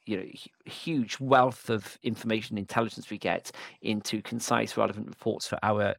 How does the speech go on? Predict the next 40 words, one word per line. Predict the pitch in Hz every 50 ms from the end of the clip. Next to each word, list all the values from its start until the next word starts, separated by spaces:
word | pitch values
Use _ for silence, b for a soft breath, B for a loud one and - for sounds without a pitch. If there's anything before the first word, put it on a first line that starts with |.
| -
stakeholders. | - - - 95 92 - - 90 87 87 87 90 - - - _ B B B B B B B B B
So | B - - 127 123
that, | 120 151 156 - -
that's | - 147 143 - - -
where | 139 131 123 107
an | 113 113
in-house | 117 131 131 131 120 120 110 - -
team | - - 117 113 104
differs | - 117 110 - 120 110 101 -
to, | - - - 107 104 104 101 101 - _ _ _ _ _ _
for | - - 113
example, | 104 101 110 107 104 - 107 104
a | 101 98
corporate | - - 127 - - - 110
intelligence | 107 - - 110 107 98 98 104 - -
supplier. | - - - - 113 104 98 98 98 104 113 _ _ _ _ _ _ _ _ _ _ _ _ - - B B B B B B B B B
We | 127 127
have | 120 120 107 -
to | - 113
get | 127 127 127 - - _
the | - 113 107 104 104 - -
amount | - 120 123 131 131 131 127 123 110
of | 104 -
data | - 131 127 131 - - -
that | - -
we | 98 101
get, | - 110 95 95 - - - - - -
especially | - - - 147 - - 139
'cause | - 120 - -
we're | 113 110
a |
global | - - 113 113 107 101
team, | - - - 87 85 - - -
we | -
have | 82 - _ - -
a | - -
plethora | - - - - 139 131 123 - - 131 107 98 87 - - -
of, | 104 98 - _ -
of | - 117 113
reports, | - - - - 113 104 - - - - -